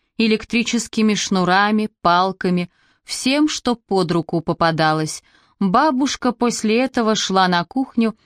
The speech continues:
и убиралась, бормоча что-то, словно ничего особенного не произошло. Она вела себя словно, блин, Мэри Поппинс, пока мы все зализывали раны.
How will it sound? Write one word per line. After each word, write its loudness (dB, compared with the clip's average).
и 2
убиралась, 0
бормоча 0
что-то, -2
словно 2
ничего 0
особенного 0
не 2
произошло. -2
Она 2
вела 0
себя 0
словно, 2
блин, 0
Мэри 2
Поппинс, -4
пока 2
мы 0
все -2
зализывали 0
раны. -2